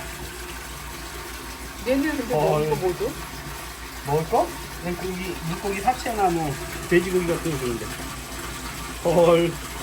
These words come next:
Speaker 2: 참깨를 잡다니. 자, 그리고 여러분.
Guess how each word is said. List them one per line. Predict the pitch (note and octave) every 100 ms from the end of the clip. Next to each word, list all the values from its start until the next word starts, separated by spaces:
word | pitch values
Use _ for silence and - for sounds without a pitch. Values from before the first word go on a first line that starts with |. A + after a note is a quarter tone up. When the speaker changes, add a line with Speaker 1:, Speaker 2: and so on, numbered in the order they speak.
| - - - - - - - - - A3
Speaker 2:
참깨를 | G3+ G3+ G3 F3+
잡다니. | D#3 D3 D#3 C#3+ C#3 D3 - - - - - - - -
자, | D3 D3+ D3+ D#3+ D#3+
그리고 | D#3 D3+
여러분. | D#3+ E3+